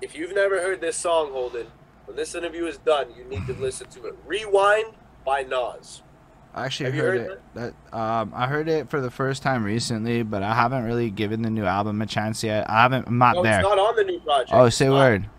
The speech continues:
Speaker 1: This is an older song.
Speaker 2: Okay.
Speaker 1: I, I wanna say it's off Stillmatic. If I'm wrong, Nas fans do not
Speaker 2: Then I probably
Speaker 1: find
Speaker 2: have heard it, but I need to, like, refresh which one it is.
Speaker 1: Okay.
Speaker 2: Um, but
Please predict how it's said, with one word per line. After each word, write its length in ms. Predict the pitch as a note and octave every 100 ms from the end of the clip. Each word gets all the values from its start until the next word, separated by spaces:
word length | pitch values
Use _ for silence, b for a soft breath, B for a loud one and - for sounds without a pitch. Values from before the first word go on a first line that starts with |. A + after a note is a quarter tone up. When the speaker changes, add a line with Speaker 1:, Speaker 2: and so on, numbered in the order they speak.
| - -
Speaker 1:
This 160 | -
is 120 | -
an 120 | D#3+ E3
older 300 | A3 G3 D3
song. 340 | - A#2+ F2 - _ -
Speaker 2:
Okay. 360 | A2+ A2 G#2 G#2
Speaker 1:
I, 100 | C#3 - -
I 60 | D3+
wanna 240 | F#3+ G#3+
say 160 | - G#3
it's 140 | G3
off 160 | F3+ F3+
Stillmatic. 720 | - F3 E3 D#3 F#3 G3 - C3
If 120 | C3
I'm 240 | C#3 D3
wrong, 400 | D3+ D#3+ E3 D#3+ - - -
Nas 300 | B2+ C#3 C#3+
fans 300 | - D3 D3 - -
do 80 | C3+
not 100 | D3
Speaker 2:
Then 160 | C3+ D3
I 60 |
probably 460 | C#3+ E3 F3 F#3+ F3+
Speaker 1:
find 120 | D#3
Speaker 2:
have 20 |
heard 260 | B2+ C3 C3
it, 160 | C3 A#2
but 140 | A#2+
I 80 | A#2
need 240 | A#2+ A#2
to, 100 | A2+
like, 300 | A#2 A2 G2+
refresh 500 | A2 - G#2+ G#2 -
which 260 | G#2 G#2 -
one 140 | G#2
it 120 | G2+ G2
is. 320 | G2 G2 -
Speaker 1:
Okay. 160 | -
Speaker 2:
Um, 260 | G#2 F#2+ F2
but 140 | A2+